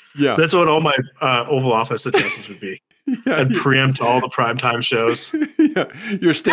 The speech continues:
Speaker 2: Hey!
Speaker 1: of the, <laughs> the State of the Union.
Speaker 2: And then just the seal goes up.
Speaker 1: <laughs> Yeah, yeah. Nice, nice. Yeah. I, I think that the, you know, like I said, I haven't watched a Jason Cammisa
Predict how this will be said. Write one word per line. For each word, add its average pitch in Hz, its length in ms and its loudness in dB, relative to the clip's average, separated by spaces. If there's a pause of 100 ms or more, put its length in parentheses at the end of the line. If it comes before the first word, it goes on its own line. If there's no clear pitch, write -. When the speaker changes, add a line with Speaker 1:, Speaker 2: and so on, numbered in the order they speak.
Speaker 2:
Hey! - 40 4
Speaker 1:
of 160 120 2
the, - 340 -2
<laughs> - 40 -16
the 202 140 4
State 156 360 2
of - 120 -8
the 196 140 4
Union. 160 640 -4 (520)
Speaker 2:
And 143 120 0
then 135 140 0
just 131 200 -6
the - 80 -4
seal 127 280 0
goes 131 220 0
up. 143 220 0 (180)
Speaker 1:
<laughs> - 160 -20 (380)
Yeah, 160 140 2 (580)
yeah. 160 140 0 (640)
Nice, 131 540 -2 (180)
nice. 127 460 -4 (640)
Yeah. 147 360 2 (680)
I, 208 120 2 (280)
I 233 80 0
think 381 220 2
that 285 160 0
the, 220 280 -2 (640)
you 214 120 2
know, 175 160 4
like 175 220 2
I 170 100 4
said, 131 200 2
I 113 100 0
haven't 160 180 0
watched 170 220 0
a - 40 -12
Jason 120 320 -2
Cammisa 110 460 -10